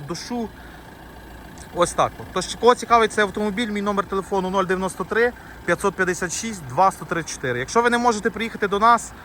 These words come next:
ви можете замовити доставку, ми приїдемо до вас. Взагалі без проблем, готові на будь-які перевірки. Він-кода я вам надав. Перевіряйте, телефонуйте, буду радий. Е, також про-, попрошу, щоб ви підписувались на мій канал. У нас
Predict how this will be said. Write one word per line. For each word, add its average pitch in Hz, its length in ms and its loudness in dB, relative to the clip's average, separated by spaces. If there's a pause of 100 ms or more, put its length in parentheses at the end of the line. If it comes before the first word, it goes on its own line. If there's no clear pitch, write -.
(300)
ви 175 80 2
можете 202 280 0
замовити 196 460 0
доставку, 185 500 0
ми 170 100 -4
приїдемо 165 360 -4
до 151 80 -2
вас. 120 180 -2 (220)
Взагалі 170 300 2
без 170 120 -4
проблем, 208 380 2
готові 190 340 2
на 185 100 0
будь-які 170 420 -4
перевірки. 196 560 -2 (300)
Він-кода 185 420 0
я 170 100 4
вам 170 120 2
надав. 233 400 4 (680)
Перевіряйте, 196 720 0 (180)
телефонуйте, 196 580 -4
буду 180 220 -6
радий. 180 340 0 (840)
Е, 139 300 -2 (640)
також 190 420 -2 (340)
про-, 185 120 -2
попрошу, 185 460 0
щоб 175 140 -6
ви 196 160 0
підписувались 185 520 -2
на 185 60 -4
мій 185 100 -4
канал. 277 400 4 (280)
У 170 40 -6
нас 180 240 -2